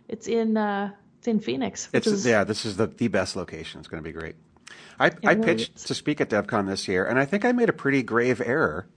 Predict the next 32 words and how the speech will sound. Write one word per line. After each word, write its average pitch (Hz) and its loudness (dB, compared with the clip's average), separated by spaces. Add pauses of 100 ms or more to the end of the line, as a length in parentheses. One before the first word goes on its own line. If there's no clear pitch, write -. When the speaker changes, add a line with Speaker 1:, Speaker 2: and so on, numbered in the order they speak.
(160)
Speaker 2:
I - 4
didn't 175 4
get 151 4
accepted, 147 -2 (840)
but 147 -2
that's 147 4
because 196 -2
I 160 2
think 156 -2
I 156 2
just - -6
forgot 143 0 (380)
m-, 127 -8
one 139 0
of 151 2
the 139 0
things 127 -2
I'm 113 0
most 117 -2
passionate 127 -6
about, 80 -10 (260)
which 123 -4
is, 113 0 (520)
um, 98 0 (300)
panel 214 2
discussions. 78 -10 (360)
When 113 0
I, 117 4
I, 117 2
but 113 2 (240)
I, 131 4
uh, 131 4